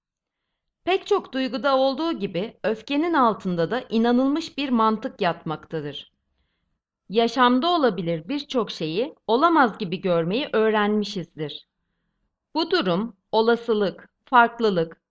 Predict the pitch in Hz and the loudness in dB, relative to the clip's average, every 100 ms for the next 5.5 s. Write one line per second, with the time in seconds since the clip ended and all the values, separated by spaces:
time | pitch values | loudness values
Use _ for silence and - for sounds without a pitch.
0 | _ 208 247 269 254 277 285 339 - 214 | _ 2 4 4 2 -2 -4 -6 -4 -4
1 | 190 208 214 208 247 285 277 254 240 240 | -4 -2 -2 0 2 2 0 0 0 -2
2 | 240 254 262 262 262 262 285 311 - 214 | -6 -2 0 -2 -4 -2 -2 -2 0 2
3 | 202 165 170 180 165 202 269 233 220 226 | 2 0 -2 -2 -2 -4 -2 2 4 4
4 | 247 247 208 202 233 233 233 - 202 180 | 2 0 -2 0 0 -2 -2 0 2 0
5 | 180 170 - 147 - | -4 -8 -12 -14 -14